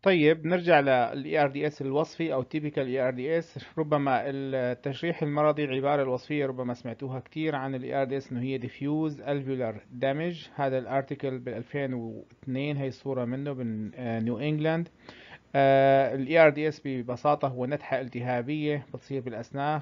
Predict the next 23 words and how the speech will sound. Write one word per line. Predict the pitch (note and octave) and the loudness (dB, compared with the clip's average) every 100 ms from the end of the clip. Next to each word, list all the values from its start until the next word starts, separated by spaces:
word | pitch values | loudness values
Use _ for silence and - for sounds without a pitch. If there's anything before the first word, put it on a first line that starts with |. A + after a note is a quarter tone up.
| - | -6
عبارة | B2+ B2+ | -6 -4
عن، | A2 A#2+ A2+ | -4 -4 -4
آم، | A2 A#2 A2+ A2+ G#2+ G#2 | -6 -6 -6 -6 -8 -10
سائل | - C#3+ D3+ D3+ | -2 2 2 0
غني | C3+ C3 A#2+ | -2 -4 -4
بالبروتين، | A2 - C#3 D#3 D#3+ D#3+ D3 | -6 -2 0 0 -2 -6 -4
غني | A#2 A2 | -4 -6
بال، | A2 A2 A2 | -8 -8 -6
آم، | G#2+ G#2+ G#2+ G#2 | -6 -6 -8 -8
آه، | G#2 G2+ G2+ A#2+ | -8 -8 -8 -10
inflammation، | - C3 C3+ D#3+ E3 E3 E3 _ - - - | -8 -4 -2 -4 -4 -6 -6 _ -20 -20 -8
عم | C3 D3 | -2 2
يعبي | D3 D3+ D3 D3 | 4 4 2 0
الأسنان، | C3 B2+ D3+ C#3+ C#3 | -2 -4 0 0 0
وبالتالي | B2+ C#3 C3+ | -4 0 0
عم | B2+ C3 | 0 -2
يعمل | A#2+ C#3 | -2 -2
لي | |
الشنط | C3 - C3+ B2+ | -4 -4 -6 -4
وعم | A#2+ B2+ | -6 -4
يعمل | A#2 C3 | -4 -4
لي | A#2+ A#2+ | -4 -4
الأذية. | C3+ C#3 B2+ A2+ G2 | -4 -4 -4 -6 -8